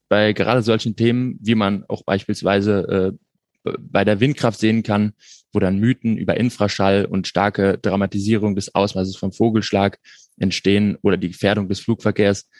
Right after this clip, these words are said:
dass dann, äh, immer sehr polarisiert wird, wo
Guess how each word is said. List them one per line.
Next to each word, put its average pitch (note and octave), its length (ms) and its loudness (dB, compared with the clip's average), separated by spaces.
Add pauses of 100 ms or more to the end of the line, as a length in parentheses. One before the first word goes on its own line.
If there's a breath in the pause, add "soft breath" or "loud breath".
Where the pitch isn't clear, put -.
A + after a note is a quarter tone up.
(280 soft breath)
dass F#2 220 0
dann, G2 380 0
äh, F#2 200 0
immer G2 260 2
sehr G2 140 2
polarisiert G2 640 -2
wird, D#3+ 220 -4 (480 soft breath)
wo F#2+ 360 2